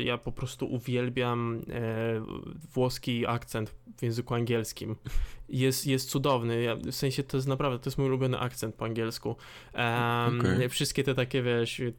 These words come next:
Speaker 1: "It's a real fire, chic, it's chic, it's a chic". E,
Speaker 2: Okej, no.
Speaker 1: świetne. E, świetne. I ja wiem, że to jest to bardzo personalne, ale mimo wszystko to uwzględniam.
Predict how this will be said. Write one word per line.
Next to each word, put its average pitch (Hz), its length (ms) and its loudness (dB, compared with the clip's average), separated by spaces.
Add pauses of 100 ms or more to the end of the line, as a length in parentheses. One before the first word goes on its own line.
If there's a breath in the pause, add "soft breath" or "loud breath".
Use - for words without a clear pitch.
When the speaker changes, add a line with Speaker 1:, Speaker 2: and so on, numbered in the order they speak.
(280 loud breath)
Speaker 1:
"It's 165 200 0
a 165 40 6
real 156 280 6 (240 loud breath)
fire, 135 440 4 (760 loud breath)
chic, 175 520 4
it's - 280 2
chic, 175 280 4
it's 269 200 2
a 415 40 6
chic". 170 440 2 (840 loud breath)
E, 127 320 4 (140)
Speaker 2:
Okej, 135 320 0
no. 127 300 0
Speaker 1:
świetne. 139 340 2 (400)
E, 131 800 4
świetne. 143 380 0
I 131 120 -2
ja 143 120 2
wiem, 165 200 4
że 123 80 0
to - 80 -8
jest - 160 -12
to 143 80 0
bardzo 127 280 0
personalne, 135 640 2
ale 120 400 2
mimo 123 220 0
wszystko 127 320 -2
to 120 120 0
uwzględniam. 113 520 -2